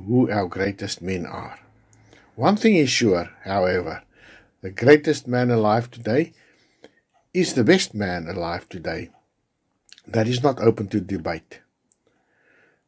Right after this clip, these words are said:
To discover the good, great man, granted that it would be in our profit to do so, would require more than woman, wi-, human wisdom.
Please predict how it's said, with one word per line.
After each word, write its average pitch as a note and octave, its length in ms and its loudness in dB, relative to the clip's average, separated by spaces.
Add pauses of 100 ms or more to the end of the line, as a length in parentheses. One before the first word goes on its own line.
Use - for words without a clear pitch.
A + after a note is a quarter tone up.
(260)
To D3+ 120 4
discover C3 580 4
the G#2 140 0
good, A2+ 580 -2
great B2 340 4
man, F2+ 440 -4 (680)
granted C#3+ 560 4
that A#2+ 180 2
it G#2 160 -6
would A#2 360 2 (800)
be A#2+ 120 0
in A2 100 0
our G#2 160 2
profit C3 480 2 (220)
to A2 120 2
do G#2 260 0
so, G#2+ 400 -4 (440)
would A#2+ 200 -2
require D#3 540 4
more B2 500 6
than B2 320 2
woman, A2+ 560 4
wi-, A2+ 380 0
human A#2+ 500 4
wisdom. F#2+ 540 2